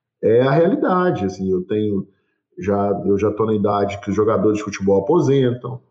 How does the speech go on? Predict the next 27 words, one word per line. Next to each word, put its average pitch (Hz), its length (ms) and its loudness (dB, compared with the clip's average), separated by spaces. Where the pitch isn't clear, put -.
né? 101 320 0
Eu 98 100 2
não 113 180 0
tenho, 107 880 0
é, 95 480 0
estrutura 120 480 2
física 107 540 0
de 98 60 0
jogador 101 360 2
de 101 60 -2
futebol, 117 640 2
eu 95 80 2
não 98 160 2
tenho 101 380 0
saúde 101 540 0
de 87 80 -4
jogador 101 280 2
de 95 80 -4
futebol, 113 540 2
eu 95 80 2
não 110 140 0
treino 135 500 2
como 98 220 0
um 98 40 -2
jogador 98 300 0
de 92 60 -6
futebol. 120 460 0